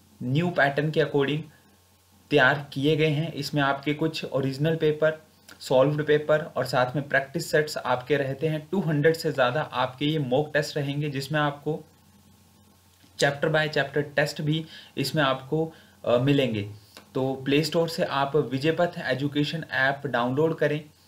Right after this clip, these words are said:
और एसएससी जीडी का जो हमारा ये बैच है mock test series का, इसको आप purchase करें। So start करते हैं आज की इस video को हम।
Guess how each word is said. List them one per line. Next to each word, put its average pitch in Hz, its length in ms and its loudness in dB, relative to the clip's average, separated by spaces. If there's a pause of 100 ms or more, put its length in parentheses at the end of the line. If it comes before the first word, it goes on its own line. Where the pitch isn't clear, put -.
(200)
और 120 220 2
एसएससी 160 640 -2 (340)
जीडी 151 520 0 (640)
का 139 120 2
जो 147 140 2
हमारा 135 300 4
ये 135 160 0
बैच 123 400 4
है 147 280 -4 (200)
mock 143 300 0
test 147 160 2
series 143 320 -2
का, 139 260 0
इसको 131 220 0
आप 123 240 2
purchase 113 680 -4
करें। 95 320 -4 (1080)
So 120 120 0
start 135 360 0
करते 156 260 2
हैं 160 240 0
आज 127 260 0
की 143 120 0
इस - 240 -6
video 135 340 2
को 156 140 2
हम। 139 340 -6